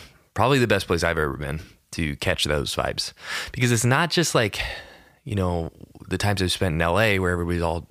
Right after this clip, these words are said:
dripped up and looking cool, but it's different. And it's also hot. <laughs> So you have limited fashion choices. Some people don't. Some people wear, like, their thick coats and they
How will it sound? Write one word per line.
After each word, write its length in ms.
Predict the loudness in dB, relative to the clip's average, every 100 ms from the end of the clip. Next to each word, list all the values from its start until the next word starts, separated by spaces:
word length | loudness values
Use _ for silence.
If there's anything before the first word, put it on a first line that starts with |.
| -12
dripped 280 | -4 -2 0
up 200 | -2 -2
and 200 | -6 -8 -12 -12 -6
looking 200 | -2 0
cool, 240 | 0 0
but 300 | 2 0 -2 -12 -20 -20 -20 _ -6
it's 240 | -4 -4
different. 640 | -4 2 2 2 -2 -4 -10 _
And 80 | -2
it's 100 | 0
also 220 | 0 2
hot. 500 | 0 0 0 0 -4 -10
<laughs> 80 | -4
So 240 | 2 4
you 240 | 4 2 2
have 320 | 2 2 2
limited 500 | 2 4 2 0 0
fashion 400 | 0 2 0 -2
choices. 540 | 0 0 0 -4 -4 -8 -8
Some 200 | 0 2
people 220 | 2 0 0
don't. 240 | 0 0
Some 160 | 0 0
people 240 | 0 2
wear, 160 | 2 2
like, 180 | 0
their 140 | -2 -2
thick 280 | 0 -2 0
coats 380 | 0 0 -4
and 80 | -4
they 140 | -4